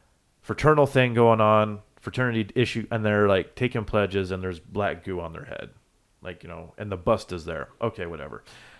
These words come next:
And the bust is, like, bleeding goo. So they do this thing, and then she turns her bit of the song into the,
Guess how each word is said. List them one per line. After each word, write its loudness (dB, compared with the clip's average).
And -2
the 2
bust 2
is, -6
like, -4
bleeding -6
goo. -6
So -2
they 6
do 2
this 2
thing, 2
and 0
then 2
she -4
turns 0
her 4
bit 0
of -2
the -6
song -2
into -6
the, -4